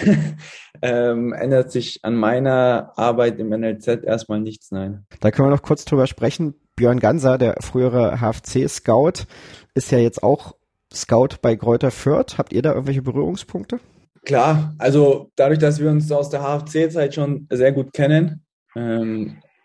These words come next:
Speaker 1: quatscht man natürlich das ein oder andere Mal, aber es ist jetzt nicht so, dass wir tagtäglich im, im Austausch sind. Björn ist, glaub ich,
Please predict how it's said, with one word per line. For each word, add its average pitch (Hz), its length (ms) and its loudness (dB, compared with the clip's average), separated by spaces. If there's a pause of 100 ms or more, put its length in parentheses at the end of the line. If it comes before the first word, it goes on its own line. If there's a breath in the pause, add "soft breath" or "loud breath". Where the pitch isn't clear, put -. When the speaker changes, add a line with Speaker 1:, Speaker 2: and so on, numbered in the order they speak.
(120)
Speaker 1:
quatscht - 260 -6
man 120 100 0
natürlich 131 380 0
das 127 160 -2
ein 117 180 2
oder 113 160 2
andere 117 280 0
Mal, 113 300 2
aber 104 200 2
es 104 80 0
ist - 60 -8
jetzt - 180 -8
nicht 110 180 -4
so, 107 100 -2
dass 104 220 2
wir 107 120 0
tagtäglich 107 580 -2
im, 107 260 0
im 104 220 -2
Austausch 110 460 2
sind. 113 280 -2
Björn 107 260 2
ist, - 320 -6
glaub 104 200 2
ich, - 240 -12